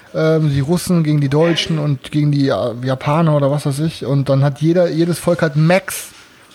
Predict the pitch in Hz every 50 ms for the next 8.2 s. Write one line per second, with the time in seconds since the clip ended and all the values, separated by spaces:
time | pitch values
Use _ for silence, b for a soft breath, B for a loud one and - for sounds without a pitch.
0 | - _ - 147 139 135 127 131 139 151 147 - 147 139 139 143 156 165 160 -
1 | - - 139 135 123 120 123 120 - 135 123 120 120 123 123 123 120 120 - -
2 | 123 120 120 127 - - 131 123 127 120 - 78 127 135 127 131 127 - - 139
3 | - 139 143 160 175 160 B B B B B B B B B B - 139 143 -
4 | - 180 185 180 175 160 156 151 156 147 143 147 147 139 151 139 - - 175 170
5 | 160 - 151 151 143 - - 156 151 151 151 147 147 147 147 147 147 147 147 147
6 | 131 131 127 123 147 151 156 151 151 139 139 135 - - - - 143 139 135 135
7 | 135 135 135 139 135 131 131 135 131 - - 151 139 143 143 147 143 131 143 143
8 | 135 135 147